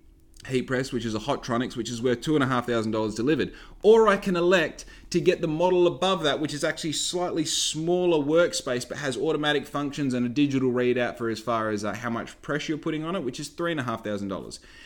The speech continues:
Now I have to make that three and a half thousand dollar decision, as I said, using someone else's money. That is an integral part of my business's growth because it means that I'm making these decisions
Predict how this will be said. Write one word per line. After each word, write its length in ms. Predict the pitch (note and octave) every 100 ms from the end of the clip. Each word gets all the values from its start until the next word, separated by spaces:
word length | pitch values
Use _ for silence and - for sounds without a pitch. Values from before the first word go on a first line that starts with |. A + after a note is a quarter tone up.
| - -
Now 400 | B2 E3 G3 F#3
I 100 | E3+
have 260 | E3 E3+ -
to 80 |
make 300 | D3 D3 A2+
that 240 | C3+ B2 -
three 160 | D3+
and 100 | D#3
a 40 | C#3
half 300 | D3 C#3 C3+
thousand 360 | C#3 C3 B2+
dollar 220 | B2+ C3 A#2
decision, 640 | G#2+ - G#3 B2+ G#2 A2+
as 180 | B2 B2
I 80 | E3+
said, 300 | E3+ A2 A2+
using 220 | G#2+ A#2+
someone 240 | C3 C3+
else's 300 | C3+ C3+ D#3
money. 380 | C3+ F#2+ F#2+ B2 - - - -
That 260 | G2+ C#3+ F#3
is 160 | F3 D3
an 80 |
integral 600 | C#3 A#2+ - D#3+ F3+ F3+ F3+
part 360 | E3 D3 A#2+
of 120 | A#2
my 160 | A#2+ B2
business's 640 | G#2 C#3 C3+ B2+ C3 A2
growth 520 | G#2+ D3+ E3 A2 C3 - - -
because 260 | - D3 D3
it 100 | D3
means 340 | D3 F3 F#3+
that 120 | E3+ E3
I'm 160 | D3+
making 380 | D3 D3 D#3 D3
these 200 | C#3+ C3
decisions 800 | C3 - G3 F#3+ A#2 G2+ A#2